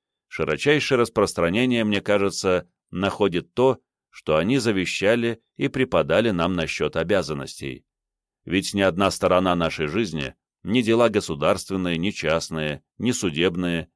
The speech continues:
ни домашние, ни случай, когда ты ставишь вопрос перед самим собой, ни случай, когда ты заключаешь соглашение с ближним, не может быть свободна от обязанности. И в служении ей вся нравственная красота жизни.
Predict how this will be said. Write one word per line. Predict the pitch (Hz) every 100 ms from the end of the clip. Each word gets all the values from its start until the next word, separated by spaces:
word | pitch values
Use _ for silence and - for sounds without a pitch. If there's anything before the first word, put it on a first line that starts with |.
| -
ни | 87 104
домашние, | 80 71 85 - 85 82 78 _ _ -
ни | 104 131
случай, | - 92 110 - 92
когда | 95 90 92
ты | 98
ставишь | - 95 95 -
вопрос | 82 80 95 -
перед | 90 87 85
самим | 87 90 87
собой, | - 71 87 104 101 _ _ _ _ -
ни | 95
случай, | 107 113 120 110 107
когда | 104 95 101
ты | 107
заключаешь | 92 92 98 87 92 90 82
соглашение | 87 85 85 90 85 80
с | 71
ближним, | 76 85 95 98 104 101 _ _ _ _
не | - 78
может | 76 107 123 117
быть | 107 -
свободна | 92 76 82 90 90
от | 85
обязанности. | 90 107 95 71 69 - - 67 _ _ _ _ _ _ _ _
И | 90
в | 95
служении | - 104 92 104 95 85
ей | 73 90 120 117 _ _
вся | - - 87
нравственная | 131 107 92 104 - 113 107
красота | - 82 - 73 76 73
жизни. | 71 92 71 71 -